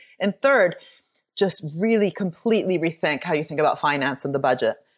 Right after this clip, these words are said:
You know, this country continues, even now after covid or with covid, during covid, there's already talk about the austerity that we're gonna have to undergo because the debt is so high, because of all the, you know, money that's being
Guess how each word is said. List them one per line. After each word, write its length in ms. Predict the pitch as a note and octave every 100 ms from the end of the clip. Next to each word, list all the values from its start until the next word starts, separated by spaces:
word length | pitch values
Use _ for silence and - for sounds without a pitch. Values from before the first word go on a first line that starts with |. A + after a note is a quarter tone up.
| _ -
You 80 | E3
know, 160 | C#3+
this 180 | C#3+ E3
country 340 | - F3 - F3+
continues, 760 | - E3 - B3+ A3+ D#3+ D3
even 280 | F3 F#3 F#3
now 360 | F#3 F3 D#3 C#3
after 260 | - F3
covid 460 | E3 F3+ E3 C#3 A#2
or 160 | B2
with 200 | C#3 D#3
covid, 300 | - A#2+ B2+
during 220 | B2+ D#3+ D#3
covid, 340 | D#3 B2 B2 - -
there's 160 | - D#3
already 240 | F3+ E3+
talk 320 | E3 F#3+ D#3 D#3+
about 260 | D3 A#2
the 80 | C#3
austerity 460 | C#3 - D3+ C#3+ C3+
that 120 | C3
we're 80 | C#3+
gonna 180 | D3 C#3+
have 340 | D3 C#3+ -
to 180 | D#3+ D3+
undergo 560 | C#3 C#3+ D#3 A3+ A3 F#3+
because 340 | D#3 E3+ C#3
the 220 | C#3+ B2+
debt 320 | C3+ C#3+ D3
is 120 | C3+ -
so 200 | B2+ C3
high, 380 | A#3+ A3 F#3
because 280 | D#3+ D3+ D3
of 80 | D3
all 160 | C#3 C3+
the, 220 | C#3 C3+ - - - -
you 80 | D#3
know, 80 |
money 240 | D3+ D3+ C#3+
that's 200 | C#3+ C#3+
being 300 | D3 C3+